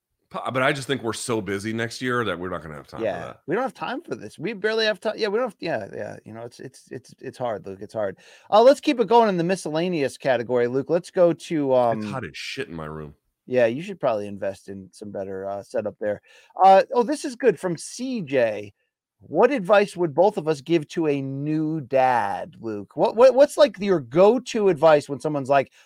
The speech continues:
Speaker 2: 'Oh, you got a three-year-old daughter? W-, w-, give me some advice, bro.'"
Speaker 1: Um, new dad.
Speaker 2: Hire a nanny? Is that what you're gonna go with, Luke?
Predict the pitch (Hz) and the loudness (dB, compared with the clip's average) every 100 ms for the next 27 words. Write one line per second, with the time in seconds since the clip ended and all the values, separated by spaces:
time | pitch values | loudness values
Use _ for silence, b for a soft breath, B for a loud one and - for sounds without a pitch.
0 | b - 226 202 220 214 247 240 233 214 | b 0 2 4 4 2 0 0 2 4
1 | 226 240 247 190 214 330 202 220 _ 220 | 6 6 4 0 -8 -10 -12 -14 _ -8
2 | 202 - 185 151 143 110 - 113 117 120 | -8 -6 -6 2 2 2 -2 0 0 -4
3 | _ _ _ _ _ _ _ _ _ _ | _ _ _ _ _ _ _ _ _ _
4 | _ _ _ _ _ _ _ 127 123 117 | _ _ _ _ _ _ _ -8 -6 -4
5 | 107 101 95 b b b b b _ _ | -4 -6 -12 b b b b b _ _
6 | - b b b b b b b - 87 | -20 b b b b b b b -16 -6
7 | 107 123 107 98 90 78 69 B B _ | -2 -2 -2 -2 -2 -4 -10 B B _
8 | _ _ _ _ _ - 147 180 175 143 | _ _ _ _ _ -2 2 2 2 0
9 | 147 196 226 180 180 202 202 208 208 208 | -2 -2 -4 -2 -2 -2 -6 -6 -4 -6
10 | 214 208 220 | -6 -6 -10